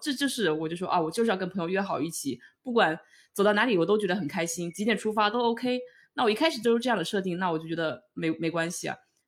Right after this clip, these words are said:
看我对行程的定-，定位吧。但是我觉得两种都是需要的，你不可能人一直像个缜密的机器这样去 push 自己，然后每次都，嗯，像个孤狼一样。可能有人享受那样状态，但是我觉得我的性格是需要各种调剂的。对，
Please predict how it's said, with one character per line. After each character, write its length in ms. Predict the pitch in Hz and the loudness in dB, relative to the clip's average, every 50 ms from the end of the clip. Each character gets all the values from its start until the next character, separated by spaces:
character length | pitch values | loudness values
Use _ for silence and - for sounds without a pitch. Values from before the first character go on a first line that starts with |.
| _ _ - | _ _ -4
看 160 | - 247 233 | -2 0 0
我 100 | 196 165 | 0 2
对 140 | 170 180 180 | 0 0 -2
行 180 | - 185 185 | -2 -4 -4
程 120 | 185 190 196 | -4 -2 -2
的 80 | 185 | -2
定-， 460 | 190 190 240 220 196 180 170 156 - - | -2 -2 -2 0 0 -2 -4 -6 -10 -6
定 140 | - 233 214 | -4 -2 0
位 100 | 208 190 | 0 0
吧。 80 | - - | -2 -2
但 100 | 202 247 | -2 -2
是 120 | 254 262 | 0 2
我 240 | 226 185 165 147 147 | 2 2 2 2 2
觉 100 | 156 180 | 2 2
得 120 | 185 208 190 | 2 4 4
两 200 | 180 165 180 226 | 4 2 2 0
种 80 | 226 | -2
都 120 | 196 208 220 | -2 -4 -4
是 120 | - 240 | -4 -6
需 200 | 226 - - 226 | -6 -6 -2 0
要 200 | 233 233 226 190 | 2 2 2 2
的， 220 | 147 - - 190 - _ _ _ _ _ | 0 -4 -10 -12 -16 _ _ _ _ _
你 100 | - 185 | -8 -6
不 120 | 185 226 247 | -4 0 0
可 100 | 240 220 | 0 2
能 120 | 196 170 | 2 0
人 160 | 170 170 180 | 0 0 -2
一 80 | 185 233 | -2 -2
直 120 | 226 190 | -2 -2
像 180 | 175 180 196 190 | 0 0 0 0
个 80 | 180 185 | 0 0
缜 160 | 185 165 156 | -2 -2 -2
密 80 | 170 | 0
的 100 | 185 175 | -2 -4
机 160 | 170 - 190 196 | -4 -4 -6 -6
器 160 | 190 - 175 | -6 -6 -6
这 120 | - 190 | -4 -4
样 80 | 175 170 | -4 -4
去 80 | 180 | -6
push 320 | 180 - - 196 175 - - | -8 -6 -6 -6 -6 -6 -8
自 140 | - 180 165 | -8 -8 -6
己， 180 | 160 151 143 139 | -4 -4 -4 -4
然 100 | - 170 | -4 -4
后 80 | 170 | -4
每 160 | 170 160 - | -4 -4 -4
次 120 | 139 - - | -4 -4 -4
都， 260 | 196 202 202 202 208 - - _ _ _ _ _ _ _ _ _ _ _ _ | -2 -2 0 -2 -4 -6 -14 _ _ _ _ _ _ _ _ _ _ _ _
嗯， 520 | 160 165 156 151 151 156 160 160 196 196 - _ _ _ | 0 0 0 0 -4 -6 -6 -8 -10 -12 -14 _ _ _
像 180 | - - 226 190 | -6 -2 -2 0
个 80 | 180 175 | 0 -2
孤 200 | 170 208 214 214 | -2 2 4 4
狼 200 | 185 170 160 160 | 4 4 2 0
一 40 | 160 | -4
样。 120 | 165 180 | -6 -8
可 140 | 190 - 208 | -2 0 2
能 80 | 233 285 | 2 4
有 100 | 262 190 | 2 2
人 160 | 165 175 208 | 2 0 0
享 220 | 220 262 - - | -2 -2 -4 -4
受 120 | - - 190 | -4 -2 -2
那 80 | 202 | -2
样 60 | 185 | 0
状 140 | 185 196 180 | 0 -2 -2
态， 100 | 180 - - - | -4 -6 -8 -6
但 120 | 214 214 | -4 -2
是 40 | 220 | -2
我 100 | 202 170 | -2 -2
觉 40 | 151 | -2
得 60 | 170 | -2
我 60 | 175 175 | -2 -2
的 60 | 190 | -2
性 240 | 196 - 226 220 214 | -4 -4 -4 -4 -2
格 120 | 185 147 | -2 -4
是 120 | 156 - 185 | -4 -4 -8
需 120 | - - | -6 -4
要 80 | 185 180 175 156 - _ _ _ - - - | -4 -4 -4 -6 -10 _ _ _ -20 -16 -4
各 100 | - 233 | -2 0
种 140 | 202 165 151 | 0 2 0
调 240 | 151 - 165 151 151 | -2 -2 -2 -2 -2
剂 180 | 156 - 180 156 | 0 -2 -2 -2
的。 240 | - 131 - - - | -2 -4 -8 -10 -12
对， 120 | - - | -4 -2